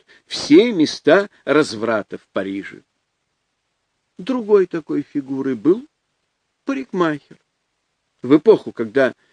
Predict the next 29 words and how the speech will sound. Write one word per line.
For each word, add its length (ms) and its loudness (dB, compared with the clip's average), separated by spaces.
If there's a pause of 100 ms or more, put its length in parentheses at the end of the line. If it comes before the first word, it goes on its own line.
(400)
ни 120 0
мужчина, 440 0
ни 160 -6
женщина 580 -4
не 160 2
могли 280 -2
обойтись 540 0
без 240 2
его 260 -6
помощи, 640 -6 (500)
и 120 4
он 160 4
каждый 340 0
день 280 -2
приходил 540 -4
в 120 -12
дом, 260 0
трудно 460 2
было 220 2
найти 440 -4
лучшего 580 0
посредника 840 2
незаконных 680 -2
сношений 600 -4 (280)
для 260 4
обоих 360 2
полов. 340 0 (640)
И 100 4
парикмахер 640 -2